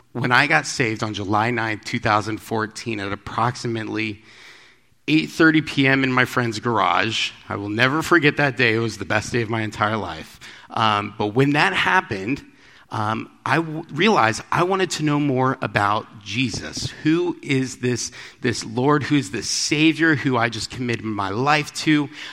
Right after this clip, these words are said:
I already know that I can't live without him, that my ways, um, before that were, were just not, uh, effective enough, that I was failing all the time, but I needed somebody who was perfect that I could look to,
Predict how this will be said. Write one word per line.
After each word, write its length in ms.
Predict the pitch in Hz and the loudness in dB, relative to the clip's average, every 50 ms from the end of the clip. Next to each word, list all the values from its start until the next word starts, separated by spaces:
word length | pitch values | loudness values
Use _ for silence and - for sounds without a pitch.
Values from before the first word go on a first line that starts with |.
| - - - | -10 -2 0
I 160 | 117 120 120 | 2 4 6
already 260 | 127 143 156 165 170 | 6 6 6 6 4
know 160 | 156 156 147 | 4 4 4
that 140 | 139 139 131 | 2 2 2
I 120 | 117 123 | 2 2
can't 300 | 127 - - 147 139 135 | 0 -2 -4 -4 -4 -2
live 220 | 123 123 131 123 113 | 0 0 0 0 0
without 320 | 120 - 120 117 117 113 | 0 2 2 2 2 2
him, 160 | 107 104 104 | 0 -2 -4
that 160 | 107 98 101 101 | -4 -4 -4 -4
my 180 | 101 107 107 | -2 -2 -2
ways, 560 | 104 104 117 127 127 135 143 143 135 127 - - - - - - - | -2 -2 -2 -2 0 0 0 0 -2 -4 -10 -14 -16 -18 -18 -8 -4
um, 340 | - 123 120 120 117 110 110 | 0 0 2 0 0 -2 -2
before 600 | - 131 113 - - - - 147 139 139 139 135 | -2 -2 -2 -4 -4 -2 0 2 2 2 2 0
that 220 | 123 117 110 - - | 0 0 -2 -2 -2
were, 200 | 120 117 120 - | -4 -4 -4 -4
were 180 | - 123 113 | -4 -6 -6
just 220 | 107 113 110 - - | -4 -6 -6 -2 0
not, 260 | 135 131 139 139 - - - - - - | 0 2 0 0 -4 -10 -20 -18 -8 -4
uh, 220 | 123 113 107 101 - - | -2 -2 -2 -2 -6 -8
effective 500 | 120 - - - 131 131 - - 147 135 | -10 -6 -2 -2 -2 0 -2 -2 -2 0
enough, 560 | 147 147 147 151 147 151 147 139 - - - - | 0 0 2 2 2 2 0 -4 -12 -14 -6 -2
that 260 | 131 110 101 - - | -2 -2 0 0 0
I 100 | 113 117 | 0 0
was 180 | 117 107 95 | 0 -2 -4
failing 540 | - - - - 131 131 139 135 139 143 135 | -8 -8 -6 -4 -2 -2 0 0 0 -2 -2
all 260 | 127 - 127 123 120 | -2 -2 0 0 0
the 120 | 117 110 101 | -2 -4 -6
time, 440 | - - - 120 123 131 127 131 131 | -6 -8 -8 -6 -6 -4 -4 -2 -2
but 140 | - - - - | -4 -4 -6 -6
I 160 | 117 127 131 | -6 -4 -4
needed 280 | 135 135 127 127 120 | -6 -6 -6 -8 -8
somebody 440 | - - - 127 113 113 117 117 110 | -8 -6 -6 -4 -4 -4 -4 -6 -4
who 160 | 101 123 123 | -4 -4 -4
was 180 | 107 98 101 - | -4 -4 -8 -10
perfect 540 | - _ - - - 135 127 - - 120 - | -12 _ -10 -6 -4 -4 -4 -4 -8 -8 -8
that 100 | 120 104 | -8 -8
I 80 | 101 | -8
could 180 | 98 - 101 92 | -8 -8 -10 -6
look 280 | 98 120 127 127 - - | -4 -4 -6 -6 -6 -6
to, 260 | - - 135 131 | -4 -2 -2 -2